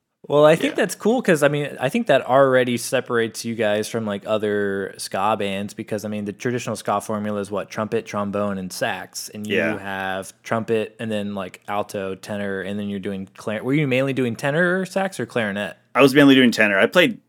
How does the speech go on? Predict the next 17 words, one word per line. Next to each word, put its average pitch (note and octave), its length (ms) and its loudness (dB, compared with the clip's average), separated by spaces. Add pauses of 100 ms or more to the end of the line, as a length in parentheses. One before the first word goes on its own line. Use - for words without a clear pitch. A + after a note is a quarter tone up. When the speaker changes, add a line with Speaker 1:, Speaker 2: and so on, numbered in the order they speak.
(220)
Speaker 2:
like, A#2+ 140 2
I D3 60 10
played D#3 240 4
tenor B2+ 260 6
all A2 140 6
the G#2 80 0
time F#2+ 340 2
in F#2 60 -4
the F2+ 60 -6
band, G2+ 420 0
and F#2 100 -4
I G2+ 60 2
would G#2 120 0
just - 160 -6
play G2+ 140 0
clarinet G2 560 -2
on, F2 400 -8